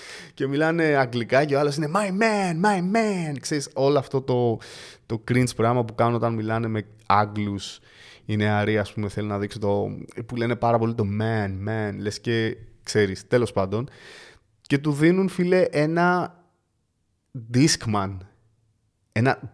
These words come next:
Discman. Όχι M P three που ήταν στο κλιπ ενάμιση χρόνο πριν,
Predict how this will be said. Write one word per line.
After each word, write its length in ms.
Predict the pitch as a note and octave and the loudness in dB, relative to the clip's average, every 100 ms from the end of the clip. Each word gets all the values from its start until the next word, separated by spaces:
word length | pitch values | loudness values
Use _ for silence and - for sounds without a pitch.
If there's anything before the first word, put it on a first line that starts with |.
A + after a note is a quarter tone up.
| A2+ | 2
Discman. 440 | B2+ - G2+ F#2 - _ _ _ _ | 2 2 -2 -6 -8 _ _ _ _
Όχι 400 | A2+ G#2+ - - - | -4 -2 -4 -6 0
M 200 | C3 A#2+ | 0 2
P 100 | A2+ - | -2 -2
three 180 | G#2+ G#2 | -2 -2
που 100 | G#2 | -4
ήταν 180 | G#2 G2 | -4 -4
στο 140 | - | -6
κλιπ 280 | - G#2+ G2 - _ _ | -4 -4 -6 -10 _ _
ενάμιση 540 | A#2 A2 A2 G#2+ - | -2 2 2 0 -2
χρόνο 280 | - G2+ G2 | -4 -4 -4
πριν, 380 | G#2 G2 G2+ | -4 -4 -6